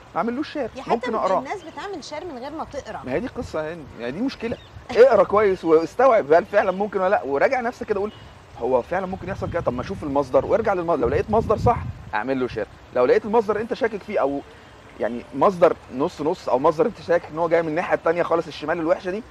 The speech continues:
Speaker 1: ما تعملوش شير، تعملوش شير ليه؟ يلا. عايزين نتكلم على حاجة تانية كمان سريع سريع كده عشان نبتدي فقراتنا، عن الغردقة فازت بالمركز
Speaker 2: أجمل
Speaker 1: الأول
Speaker 2: مدينة.
Speaker 1: ل-، آه، المركز العربي للإعلام السياحي، وفازت بهي أفضل وجهة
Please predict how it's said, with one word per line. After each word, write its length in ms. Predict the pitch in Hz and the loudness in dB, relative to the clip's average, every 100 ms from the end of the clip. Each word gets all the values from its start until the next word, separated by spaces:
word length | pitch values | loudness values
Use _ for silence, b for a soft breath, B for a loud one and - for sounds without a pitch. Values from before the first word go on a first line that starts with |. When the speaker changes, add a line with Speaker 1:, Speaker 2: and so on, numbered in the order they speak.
| - - - | -18 -20 -14
Speaker 1:
ما 60 | 127 | -10
تعملوش 360 | 175 220 311 | -6 -6 -8
شير، 120 | 311 277 - | -8 -10 -6
تعملوش 220 | 151 214 | -6 -4
شير 120 | 196 | -6
ليه؟ 160 | 180 170 - - - - - - - - | -6 -10 -14 -20 -20 -20 -20 -20 -8 -2
يلا. 160 | 113 - - - B B - | -2 -4 -20 -20 B B -6
عايزين 200 | 123 156 | -6 -4
نتكلم 220 | 160 160 | -4 -4
على 100 | 147 | -2
حاجة 120 | 143 | -4
تانية 200 | 143 147 | -4 -4
كمان 260 | 139 131 151 135 | -6 -6 -6 -6
سريع 180 | 127 139 | -4 -4
سريع 260 | 131 135 | -4 -4
كده 180 | 131 139 | -4 -4
عشان 260 | 127 113 117 | -6 -8 -14
نبتدي 240 | 101 139 | -10 -10
فقراتنا، 640 | 127 120 135 156 156 147 - | -6 -4 -4 -2 -6 -6 -8
عن 240 | - 113 117 | -12 -10 -8
الغردقة 440 | 107 110 131 131 | -4 -2 0 -2
فازت 360 | 123 123 123 147 - - 107 | 0 -2 -2 -8 -14 -16 -8
بالمركز 560 | 123 104 110 113 - 220 | -6 -6 -6 -6 -2 -4
Speaker 2:
أجمل 280 | 226 117 | -4 -6
Speaker 1:
الأول 340 | 240 139 175 196 | -2 0 2 2
Speaker 2:
مدينة. 240 | 196 175 160 - - - | 0 -14 -20 -20 -20 -14
Speaker 1:
ل-، 320 | 117 123 139 - | -6 -2 0 -2
آه، 380 | - 107 110 95 | -2 -2 -2 -4
المركز 520 | 110 110 110 123 123 110 | -6 -8 -6 -4 -6 -6
العربي 460 | 107 117 120 110 107 | -2 0 -2 -6 -8
للإعلام 640 | 113 117 - 98 117 120 - | -8 -8 -6 -6 -4 -4 -8
السياحي، 720 | - - 87 113 160 170 165 160 113 107 | -20 -20 -10 -6 -6 -6 -8 -8 -8 -8
وفازت 760 | 110 107 113 - 127 127 120 92 | -8 -8 -12 -8 -4 -4 -6 -10
بهي 380 | 107 117 123 107 | -6 -2 0 0
أفضل 240 | 123 113 107 | -2 -4 -2
وجهة 420 | 120 120 107 | -4 -4 -6